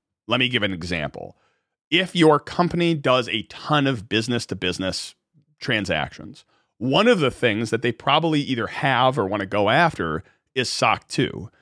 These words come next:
The way soc two works is you have a list of controls, things like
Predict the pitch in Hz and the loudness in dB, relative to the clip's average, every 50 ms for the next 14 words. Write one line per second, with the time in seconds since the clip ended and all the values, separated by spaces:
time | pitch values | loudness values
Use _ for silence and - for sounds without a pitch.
0 | _ _ _ _ - 123 147 143 127 - - 135 123 117 - _ - 202 214 190 | _ _ _ _ -4 -2 0 0 0 0 0 0 0 -2 -2 _ -4 -2 0 0
1 | 139 117 117 127 - - 117 104 90 107 147 151 139 120 147 151 151 135 92 95 | 0 0 -2 -2 -4 -6 -8 -8 -2 0 2 2 2 2 0 0 0 0 -2 -2
2 | 98 120 147 - - 165 160 - 185 185 175 - - - 120 92 78 69 - - | -2 -2 -2 -2 -4 -6 -6 -4 -4 -4 -4 -4 -4 -2 0 0 0 -2 -4 -8
3 | - - _ - 147 156 156 147 160 135 123 - | -10 -12 _ -2 0 0 2 2 2 0 0 -2